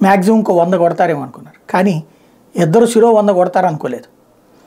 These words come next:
మూడు వందల అరవై స్కోర్ దాటిస్తారనుకోలేదు. పాకిస్తాన్కి ఆ స్కోర్ మూడు వందలు దాటడం అంటేనే అవతలోళ్ళకి ఒక టెన్షన్ పెట్టేసినట్టు, మూడు వందల యాభై దాటిందంటే వణుకు పుట్టించేసినట్టు. సరే, మంచి బ్యాట్స్‌మెన్ ఉన్నారు,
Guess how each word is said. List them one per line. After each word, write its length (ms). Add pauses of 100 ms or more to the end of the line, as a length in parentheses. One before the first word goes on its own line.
(260)
మూడు 200
వందల 240
అరవై 200
స్కోర్ 280
దాటిస్తారనుకోలేదు. 680 (160)
పాకిస్తాన్కి 580 (140)
ఆ 40 (120)
స్కోర్ 400 (160)
మూడు 220
వందలు 260 (140)
దాటడం 360
అంటేనే 400 (800)
అవతలోళ్ళకి 640 (300)
ఒక 120 (160)
టెన్షన్ 420
పెట్టేసినట్టు, 540 (760)
మూడు 160
వందల 240
యాభై 240
దాటిందంటే 540 (520)
వణుకు 340
పుట్టించేసినట్టు. 720 (840)
సరే, 140 (100)
మంచి 280 (100)
బ్యాట్స్‌మెన్ 460
ఉన్నారు, 200